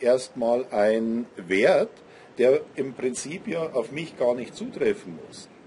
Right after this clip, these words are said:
Das heißt, dass mehr als zweihundert Menschen bezogen auf hunderttausend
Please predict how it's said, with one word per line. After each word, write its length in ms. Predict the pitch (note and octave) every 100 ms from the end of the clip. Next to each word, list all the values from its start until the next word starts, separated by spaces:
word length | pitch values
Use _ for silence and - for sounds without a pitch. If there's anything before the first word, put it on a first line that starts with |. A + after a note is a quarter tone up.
| - - - -
Das 240 | A2 -
heißt, 460 | F#2 G#2 F#3+ - D3+
dass 180 | A#2
mehr 320 | A2 G#2+ C3 F3
als 300 | F3+ - -
zweihundert 680 | G2+ A#2 B2+ D3 C3+ -
Menschen 640 | F#2+ G2 D3+ - G3+ G#3+ -
bezogen 560 | C#3+ - A2 B2 D3+
auf 320 | D3+ A2+ -
hunderttausend 840 | B2+ D3+ D#3 - G#2+ G#2+ G#2+ G#2